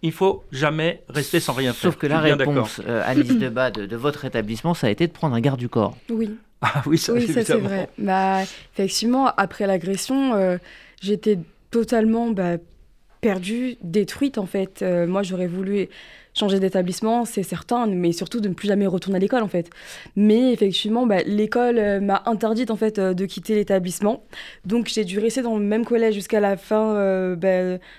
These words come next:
Speaker 3: de l'année, jusqu'aux vacances, en fait. Et, euh, le rectorat a dit à ma mère, « Écoutez, on peut rien faire pour vous, euh, mais la chose,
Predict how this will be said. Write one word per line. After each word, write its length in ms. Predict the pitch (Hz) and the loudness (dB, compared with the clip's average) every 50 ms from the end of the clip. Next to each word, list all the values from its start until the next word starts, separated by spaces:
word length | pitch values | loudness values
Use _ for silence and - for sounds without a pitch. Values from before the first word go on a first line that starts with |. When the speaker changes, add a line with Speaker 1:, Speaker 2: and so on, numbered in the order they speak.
| - _ | -20 _
Speaker 3:
de 420 | - 180 185 180 180 175 175 165 165 - - | -8 -6 -4 -2 -2 -4 -4 -6 -10 -8 -4
l'année, 260 | - 180 190 202 214 | -2 0 0 0 -2
jusqu'aux 240 | 196 180 - - 170 | -2 -4 -6 -4 -2
vacances, 320 | 165 165 - 240 254 - | -2 -2 -4 -6 -8 -6
en 40 | 214 | -4
fait. 260 | - 254 269 - - - - - - - - - _ | -2 -2 -4 -4 -8 -20 -18 -18 -18 -18 -20 -4 _
Et, 240 | - 226 233 226 208 | 4 6 6 6 6
euh, 200 | 196 185 180 180 | 6 4 4 4
le 120 | 180 185 185 | 2 2 2
rectorat 460 | 190 190 190 - 202 190 202 226 240 | 2 0 0 -2 -2 2 2 4 2
a 60 | 233 | 2
dit 120 | 196 190 | 2 0
à 80 | 214 196 | 0 2
ma 100 | 190 190 | 2 2
mère, « 140 | 202 214 226 | 2 2 2
Écoutez, 240 | 220 - - - - | 0 -2 -2 0 0
on 60 | 254 | 0
peut 120 | 185 - 185 | 2 2 2
rien 140 | 185 180 | 2 2
faire 160 | 175 - 208 - | 0 -2 -4 -4
pour 180 | - 202 185 | -6 -6 -6
vous, 360 | 190 180 196 233 262 269 262 | -4 -4 -2 0 2 2 4
euh, 240 | 226 196 185 175 175 - - - - - - - - - | 4 4 4 2 0 -4 -8 -16 -18 -18 -20 -20 -2 2
mais 100 | 220 226 | 2 4
la 60 | 220 | 4
chose, 220 | 226 254 220 - | 2 0 -2 -2